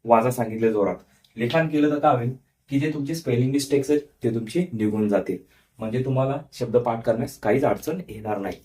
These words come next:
पहा, आज मी काही तुम्हाला शब्द देणार आहे तुमच्या रोजच्या वापरातले आणि खूप युजफुल आहेत. जसे की आपण म्हणतो ना की, अ, बाळाला दिष्ट लागली, आहे की नाही? बाळाच्या हातात दिष्ट काढली, म्हणजे दिष्ट काढली,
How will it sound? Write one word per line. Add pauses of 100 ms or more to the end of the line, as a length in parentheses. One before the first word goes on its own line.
(440)
पहा, (1040)
आज
मी
काही
तुम्हाला
शब्द
देणार
आहे (440)
तुमच्या
रोजच्या
वापरातले (440)
आणि
खूप
युजफुल
आहेत. (340)
जसे
की
आपण
म्हणतो
ना (580)
की,
अ, (520)
बाळाला
दिष्ट
लागली, (540)
आहे
की
नाही? (120)
बाळाच्या
हातात
दिष्ट
काढली,
म्हणजे
दिष्ट
काढली,